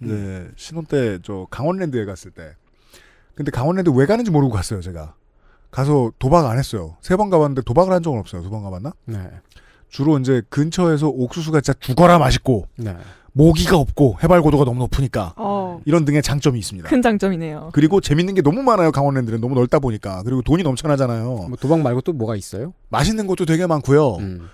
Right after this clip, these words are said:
Speaker 2: 바깥에 가수들도 되게 비싼 가수들 와요. 왜? 돈이 많거든.
Speaker 1: 아.
Speaker 3: 음.
Speaker 2: 네. 강원랜드 되게 잘 운영되는 공사예요.
Speaker 1: 음.
Speaker 2: 위탁 영화관도 있어요.
Speaker 1: 오.
Speaker 2: 그래서 히트 영화들을 막 틀어줘요.
Speaker 1: 네.
Speaker 2: 그러면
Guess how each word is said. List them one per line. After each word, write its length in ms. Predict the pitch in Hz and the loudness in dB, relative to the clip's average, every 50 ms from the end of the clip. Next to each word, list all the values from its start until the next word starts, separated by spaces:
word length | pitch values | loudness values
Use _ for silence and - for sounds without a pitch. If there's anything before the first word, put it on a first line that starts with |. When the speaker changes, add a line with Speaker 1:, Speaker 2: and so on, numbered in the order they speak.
| _ - | _ -14
Speaker 2:
바깥에 320 | _ 123 - - 196 - 196 | _ -8 -6 -4 -4 -4 -4
가수들도 460 | - - 160 151 175 185 190 180 165 | -2 -2 -4 -4 -4 -6 -10 -6 -4
되게 180 | 151 147 151 147 | -2 0 0 0
비싼 240 | - - - 180 | 0 0 0 0
가수들 300 | 175 175 156 143 - 135 | 0 -2 -2 -2 -2 -2
와요. 340 | 123 107 98 95 92 90 87 95 | -2 0 -2 -4 -6 -6 -2 0
왜? 160 | 151 160 131 | 2 2 2
돈이 200 | 117 147 185 226 | 2 0 -2 0
많거든. 420 | 214 156 104 101 110 107 104 92 80 | -2 -4 -4 -6 -8 -10 -10 -10 -12
Speaker 1:
아. 360 | - - 101 104 101 95 87 - | -12 -12 -12 -12 -12 -12 -12 -8
Speaker 3:
음. 220 | 170 180 196 202 | -6 -4 -2 0
Speaker 2:
네. 340 | 180 170 165 139 101 87 78 - - - - - _ | 2 2 2 0 0 -4 -8 -14 -18 -20 -20 -20 _
강원랜드 480 | - 135 139 170 208 220 226 220 202 180 | -6 -4 -2 0 0 0 -2 -4 -2 -2
되게 140 | 160 139 139 | -2 -2 0
잘 220 | - - 151 175 | -2 -2 -2 -2
운영되는 420 | 190 196 196 190 175 156 147 135 | -2 -2 -4 -4 -2 -2 -2 -2
공사예요. 760 | 110 120 117 120 110 113 101 85 82 95 127 120 85 73 67 - | -2 -4 -4 -4 -4 -4 -6 -6 -8 -8 -8 -8 -8 -10 -14 -14
Speaker 1:
음. 160 | - 95 - - - - _ _ _ _ _ _ | -16 -16 -16 -18 -20 -20 _ _ _ _ _ _
Speaker 2:
위탁 580 | 302 143 127 151 208 - _ - - 226 226 - - 131 | -12 -6 -4 -4 -4 -6 _ -2 -2 -2 -2 -2 0 0
영화관도 480 | 156 202 240 226 202 180 156 113 98 | 0 0 0 -2 -4 -4 -4 -4 -4
있어요. 480 | 87 - - 73 64 58 58 60 53 50 - - _ _ _ _ _ _ - | -4 -4 -6 -8 -12 -12 -14 -16 -18 -20 -20 -20 _ _ _ _ _ _ -14
Speaker 1:
오. 760 | 104 107 110 113 120 123 127 127 127 127 123 117 104 95 92 - _ - | -12 -10 -8 -6 -6 -4 -4 -4 -4 -4 -4 -6 -6 -10 -12 -16 _ -4
Speaker 2:
그래서 240 | 139 143 143 180 170 | -4 -2 -2 -2 -4
히트 300 | - - - - - 254 | -6 -8 -8 -6 -4 -4
영화들을 420 | 208 160 160 165 165 180 170 165 | -2 -2 -2 -2 -2 -2 -2 -2
막 180 | 160 185 185 - | -2 -4 -4 -6
틀어줘요. 800 | - - 240 214 180 139 120 104 101 104 117 117 - 151 - - | -6 -2 0 0 2 2 0 0 0 -2 -4 -4 -6 -8 -12 -12
Speaker 1:
네. 220 | 107 98 90 87 92 90 - _ | -12 -12 -12 -12 -16 -20 -20 _
Speaker 2:
그러면 460 | - 143 135 135 139 160 208 311 359 | -8 -6 -4 -2 -2 -2 -4 -4 -8